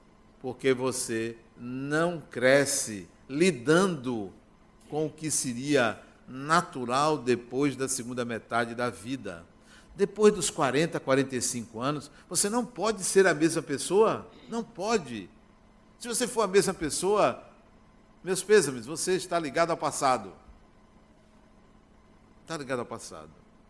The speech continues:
O espírito tem que entender que ele reencarna para aprender. E aprender não é só na escola, não é só na infância,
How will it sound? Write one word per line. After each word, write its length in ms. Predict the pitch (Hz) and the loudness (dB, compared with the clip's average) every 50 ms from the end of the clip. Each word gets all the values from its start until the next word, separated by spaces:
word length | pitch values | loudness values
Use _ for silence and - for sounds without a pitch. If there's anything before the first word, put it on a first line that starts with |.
| _ _ - - _ _ _ - - - - - | _ _ -20 -20 _ _ _ -20 -20 -20 -16 -8
O 160 | - 214 240 | -4 0 2
espírito 960 | 240 - - - - - - - - - 233 254 262 254 240 185 143 - - 135 | 4 4 4 4 2 -2 -6 -8 -14 -8 -2 0 0 0 0 -2 -4 -4 -8 -8
tem 240 | - - 220 226 | -2 -2 -2 -2
que 100 | 180 170 | -2 -6
entender 760 | 180 170 147 - 151 131 120 104 131 160 196 208 180 - - _ - - - - _ _ _ _ _ - | -6 -8 -4 -2 -2 -2 -2 0 0 2 2 2 0 -4 -14 _ -20 -20 -20 -20 _ _ _ _ _ -12
que 120 | - 214 | -4 0
ele 240 | 254 262 254 240 226 | 2 2 2 4 2
reencarna 920 | 175 139 156 170 160 147 127 113 - 139 143 160 180 185 180 165 139 120 - - - - - - _ _ _ | 0 2 2 2 2 0 0 -6 -6 -2 0 0 0 0 -2 -2 -4 -6 -6 -8 -20 -20 -20 -20 _ _ _
para 480 | - 165 185 202 214 214 196 185 196 220 | -4 -2 0 2 2 2 2 4 4 2
aprender. 840 | 233 226 - - 226 226 220 185 135 139 139 143 143 139 - - - _ _ _ - - | 2 0 2 4 4 4 4 4 2 2 2 2 2 -2 -6 -16 -20 _ _ _ -12 -4
E 140 | 180 190 | 2 4
aprender 920 | 202 185 190 - 160 143 131 120 120 151 190 208 214 190 - - - - - - | 4 4 4 2 -2 -2 -2 0 2 4 6 6 6 4 0 -8 -20 -20 -16 -10
não 180 | 175 220 240 | -4 0 2
é 120 | 247 240 208 | 4 4 4
só 220 | - - 214 220 | 4 2 2 2
na 120 | 214 226 | 2 0
escola, 800 | 202 - - - - - 143 156 170 170 156 127 113 101 90 - - - - - - | 0 0 -2 -4 -4 -4 -2 0 0 2 2 0 0 -2 -4 -10 -20 -20 -20 -20 -14
não 160 | 156 165 190 | -8 -2 0
é 100 | 214 208 | 2 2
só 280 | 185 - - 175 175 185 | 2 2 2 2 2 2
na 120 | 180 175 | 2 0
infância, 800 | 156 123 - - - 139 156 170 156 - - 135 120 107 101 90 | -6 -6 -8 -6 -4 -2 -2 -2 -2 -4 -4 -4 -4 -6 -6 -8